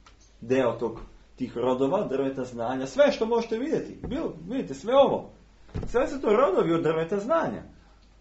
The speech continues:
I šta ćete vi sad? Bežati od toga?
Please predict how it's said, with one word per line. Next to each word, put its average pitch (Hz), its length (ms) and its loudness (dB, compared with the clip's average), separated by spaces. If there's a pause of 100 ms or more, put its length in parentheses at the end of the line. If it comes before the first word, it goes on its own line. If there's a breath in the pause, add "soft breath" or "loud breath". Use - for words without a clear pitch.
(140)
I 196 80 -4
šta 233 240 2
ćete 170 180 -4
vi 185 180 2
sad? 262 360 -2
Bežati 170 440 4
od 185 100 4
toga? 190 380 0